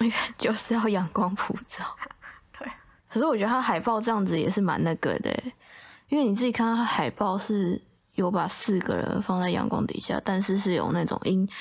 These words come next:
Speaker 1: 阴影交错跟阳光交错的那个感觉。可是在影片里面通常都只有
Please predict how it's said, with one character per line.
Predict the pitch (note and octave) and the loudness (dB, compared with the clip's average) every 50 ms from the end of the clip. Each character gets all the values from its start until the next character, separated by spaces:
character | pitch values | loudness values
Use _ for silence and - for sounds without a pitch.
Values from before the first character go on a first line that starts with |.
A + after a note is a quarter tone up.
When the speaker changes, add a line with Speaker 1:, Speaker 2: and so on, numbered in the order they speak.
| - - - - | -12 -14 -6 -2
Speaker 1:
阴 | A3+ G#3 G3 F#3+ | 0 0 2 2
影 | F3+ D3+ - - | 0 0 -2 -2
交 | - E3+ D#3+ E3+ F3 | 0 0 0 0 0
错 | F3+ - - F#3+ E3+ E3+ | -2 -2 -2 -2 0 0
跟 | E3+ E3+ | 0 0
阳 | E3+ E3+ - - - | 0 0 -2 -2 -2
光 | - - - | -2 -2 -2
交 | - - - - | 0 0 -2 -2
错 | - - - - D3+ | -2 -2 -2 -2 -2
的 | - - | 0 0
那 | - - | -2 -2
个 | - - | -4 -6
感 | - - - - A3+ - | -8 -10 -10 -10 -12 -12
觉。 | - - - _ _ _ _ _ _ - - - - _ _ _ - - | -12 -16 -18 _ _ _ _ _ _ -20 -20 -20 -20 _ _ _ -14 -6
可 | - G3+ | -4 -2
是 | G3 G3 A#3 A3+ | 0 0 0 0
在 | - - A#3+ A3 | 2 2 2 2
影 | B2+ G#2+ F#3+ F#3 | 2 2 2 2
片 | F#3+ - A3 G#3+ G3+ F#3 | 2 2 2 2 2 2
里 | F3 F3+ | 2 2
面 | G3 G3+ G3 G3 | 2 2 2 2
通 | G3 - F#3+ F#3 G3 | 2 2 2 2 2
常 | G3 - - - | 2 0 0 2
都 | G3+ F#3 F#3+ | 2 0 0
只 | G3 - - - | 0 -2 -2 0
有 | D#2 - - - B3 C4+ - | 0 0 -2 -2 -6 -8 -10